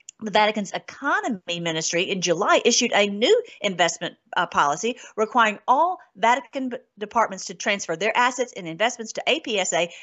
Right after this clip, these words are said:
via its accounts at the Vatican Bank, known as the Institute for Religious Works, or I O R.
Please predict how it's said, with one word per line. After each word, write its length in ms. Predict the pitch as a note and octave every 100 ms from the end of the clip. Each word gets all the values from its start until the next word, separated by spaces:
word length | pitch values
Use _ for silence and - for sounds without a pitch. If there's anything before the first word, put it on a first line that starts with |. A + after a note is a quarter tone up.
| -
via 300 | F3 A#3+ A#3+
its 180 | F#3+ F3+
accounts 440 | D#3+ A3 G#3+ G#3 -
at 120 | F3+
the 60 | F3
Vatican 460 | D3+ E3 F#3+ G3+ F#3
Bank, 240 | D#3+ D#3+
known 320 | F3+ F#3+ A3
as 180 | F#3 F3
the 160 | - A3+
Institute 400 | A#3+ A3+ G3+ -
for 100 | F3
Religious 400 | E3 F3+ F#3 -
Works, 280 | D#3 D3+
or 260 | - E3+ D#3 D3+
I 220 | D3+ - -
O 260 | C#3 C#3+ -
R. 260 | A3+ F#3